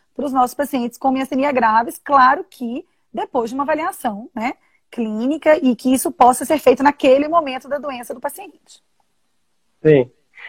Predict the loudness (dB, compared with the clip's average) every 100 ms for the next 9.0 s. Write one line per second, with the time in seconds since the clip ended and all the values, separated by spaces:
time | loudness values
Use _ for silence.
0 | -20 4 8 10 8 8 6 8 6 8
1 | 8 10 8 6 6 8 8 6 4 6
2 | 8 6 8 4 4 4 6 6 6 8
3 | 6 6 6 8 6 6 4 8 8 8
4 | 8 4 4 6 6 6 2 6 6 8
5 | 6 8 4 6 6 8 8 8 8 8
6 | 6 6 4 6 6 6 4 4 6 6
7 | 4 4 8 10 8 4 0 4 6 8
8 | 8 6 6 4 4 2 0 0 0 0